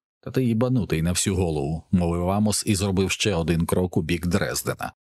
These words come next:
Джим поклав руку на плече кремезного механіка. "Тож", сказав він, "ви розберетесь, як працює ця зараза, і тоді що?"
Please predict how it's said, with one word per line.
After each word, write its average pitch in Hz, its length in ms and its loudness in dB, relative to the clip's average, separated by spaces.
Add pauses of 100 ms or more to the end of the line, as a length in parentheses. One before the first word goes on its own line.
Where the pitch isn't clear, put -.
(640)
Джим 92 220 -2
поклав 90 360 0
руку 90 240 0
на 85 100 4
плече 87 360 0
кремезного 78 600 -2
механіка. - 640 -4 (840)
"Тож", 87 340 -2
сказав 85 420 -2
він, 85 260 0 (160)
"ви 104 200 2
розберетесь, 98 760 0
як 95 200 -4
працює 87 500 0
ця 87 220 -2
зараза, 85 520 0
і 101 140 0
тоді 76 380 -2
що?" - 440 -4